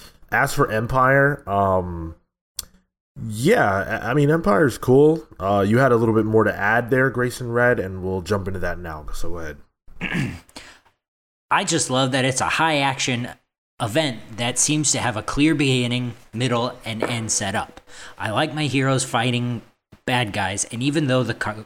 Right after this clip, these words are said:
Speaker 2: Kotati are wrong, I like how they have a legitimate motive behind what they are doing.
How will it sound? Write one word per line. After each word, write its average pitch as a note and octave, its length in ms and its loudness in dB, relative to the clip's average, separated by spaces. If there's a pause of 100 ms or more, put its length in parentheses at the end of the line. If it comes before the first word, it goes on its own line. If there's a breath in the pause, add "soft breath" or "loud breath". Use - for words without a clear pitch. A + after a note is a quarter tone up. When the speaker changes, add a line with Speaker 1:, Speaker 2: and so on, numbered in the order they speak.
Speaker 2:
Kotati A2+ 560 -2
are F#2 120 -6
wrong, A2 460 0
I A2 140 -6
like C3+ 260 -2
how B2 140 0
they A#2 140 -4
have G#2 180 -2
a A2+ 40 -4
legitimate A2+ 640 -2
motive G#2+ 380 -6
behind F#2 340 -6
what F2+ 140 -10
they F#2 100 -8
are F2 80 -8
doing. E2 360 -6